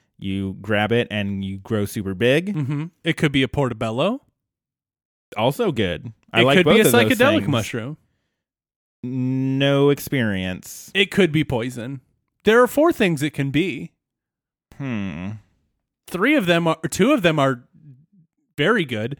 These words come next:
Speaker 2: one of which is debatable, and one is poison.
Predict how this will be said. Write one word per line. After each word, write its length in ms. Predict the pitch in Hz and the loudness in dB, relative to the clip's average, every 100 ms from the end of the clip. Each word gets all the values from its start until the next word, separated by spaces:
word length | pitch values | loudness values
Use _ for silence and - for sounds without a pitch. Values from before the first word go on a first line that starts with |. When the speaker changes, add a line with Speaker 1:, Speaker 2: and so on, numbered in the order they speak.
| _ _ | _ _
Speaker 2:
one 180 | 170 233 | 0 2
of 140 | 185 | 4
which 180 | 160 147 | 2 2
is 260 | 131 123 120 | 0 0 -4
debatable, 640 | 120 143 208 127 107 131 | -2 0 0 0 -4 -6
and 180 | 190 202 | -2 0
one 220 | 202 220 | 2 2
is 100 | 208 | 0
poison. 560 | 165 170 123 107 98 127 | 0 -2 -2 -6 -12 -14